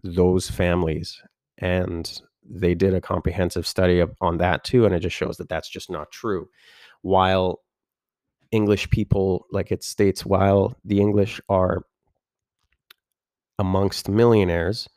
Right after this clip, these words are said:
uh, the most common, as in if you were to randomly pick an, a millionaire status family,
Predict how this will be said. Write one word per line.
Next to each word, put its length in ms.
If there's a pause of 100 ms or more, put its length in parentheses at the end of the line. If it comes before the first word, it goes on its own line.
(800)
uh, 240 (380)
the 120
most 380
common, 800 (160)
as 220
in 320 (140)
if 140
you 80
were 120
to 100
randomly 920 (360)
pick 180
an, 120 (120)
a 80
millionaire 580
status 460
family, 540